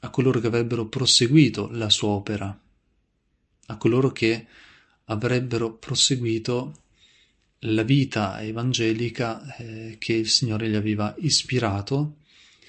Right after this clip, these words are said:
e che era appunto di riformare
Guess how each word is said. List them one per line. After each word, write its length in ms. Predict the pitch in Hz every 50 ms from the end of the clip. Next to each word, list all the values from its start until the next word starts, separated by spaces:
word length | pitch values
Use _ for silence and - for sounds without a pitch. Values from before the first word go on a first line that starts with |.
| - - - - _ _ _
e 140 | - 135 127
che 180 | - - 147 120
era 200 | 107 107 110 113
appunto 560 | 117 113 - - 113 104 101 113 107 - 120
di 220 | 110 113 117 113 113
riformare 920 | 117 113 107 - 127 117 113 110 113 110 107 110 110 110 110 117 - -